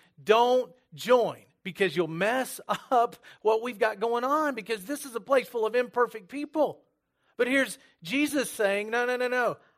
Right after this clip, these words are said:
I want you to be perfect." Jesus is not saying here, "I want you to be without fault." That's what it looks like he's saying, is, "Be without fault. Don't make any mistakes." The word Jesus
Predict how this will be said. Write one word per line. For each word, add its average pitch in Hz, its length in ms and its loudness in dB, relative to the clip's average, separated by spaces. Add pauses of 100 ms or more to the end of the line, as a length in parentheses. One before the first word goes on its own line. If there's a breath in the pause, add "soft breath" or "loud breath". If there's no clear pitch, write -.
(180 soft breath)
I 185 80 -2
want 226 260 0
you 208 140 -4
to 190 80 4
be 196 520 -8 (380)
perfect." - 600 -12 (1900)
Jesus 226 460 -8
is 165 220 -8
not 165 360 -6
saying 139 440 -8
here, 117 260 -14
"I 131 80 -6
want 131 380 -10
you 131 140 -16
to 127 180 -16
be 123 180 -18
without 113 380 -16
fault." - 360 -18 (1160)
That's 185 160 -6
what 202 100 4
it 139 60 -2
looks 160 320 -4
like 139 160 -6
he's 120 140 -16
saying, 131 400 -12
is, 120 180 -16 (360)
"Be 180 160 -8
without 202 320 2
fault. 147 360 -4
Don't 190 200 -4
make 196 220 -8
any 190 140 -6
mistakes." 165 680 -10 (1080)
The 175 80 -2
word 196 340 4
Jesus 175 560 -10